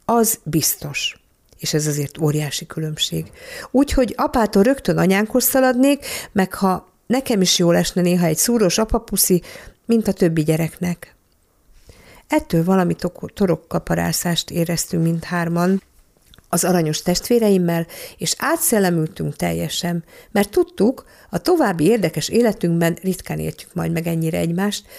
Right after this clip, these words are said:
és akkor is csak pillanatokra. És Éva ki is mondta, amit akkor már valamennyien biztosan tudtunk. "Az a boldogtalan kismadár kaparászik az acskójában, amit a Jóskától kaptunk."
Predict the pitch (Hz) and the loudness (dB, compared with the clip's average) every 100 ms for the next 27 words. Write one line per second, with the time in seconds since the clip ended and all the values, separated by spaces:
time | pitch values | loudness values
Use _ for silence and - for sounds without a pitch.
0 | - - - - 170 160 170 - 165 160 | -8 -2 -2 0 -2 0 -2 -2 -2 -2
1 | 165 - 180 - 185 - _ _ _ _ | -4 -8 -14 -10 -8 -10 _ _ _ _
2 | - _ _ _ _ 202 247 233 220 - | -20 _ _ _ _ 0 4 4 2 2
3 | 262 208 - 196 185 175 175 190 190 180 | 2 2 2 2 2 0 -2 0 0 0
4 | 185 - 175 175 175 190 185 170 156 156 | -4 0 0 2 2 2 2 2 0 0
5 | 151 151 - 160 156 147 160 - - 165 | 0 -2 -4 -6 -6 -6 -10 -12 -10 -8
6 | 156 - - - - - 254 262 254 339 | -10 -16 -20 -20 -20 -4 0 2 4 4
7 | 330 220 220 214 208 202 254 - 190 175 | 4 0 0 2 2 2 0 2 0 0
8 | 165 190 180 175 165 - 170 160 170 - | -2 -2 -2 0 -2 -2 -2 0 0 -2
9 | - 156 156 165 185 233 254 294 254 - | -2 -2 0 0 2 2 2 2 2 0
10 | 185 175 180 175 165 - - 147 151 | -4 0 0 0 -2 -4 -8 -8 -8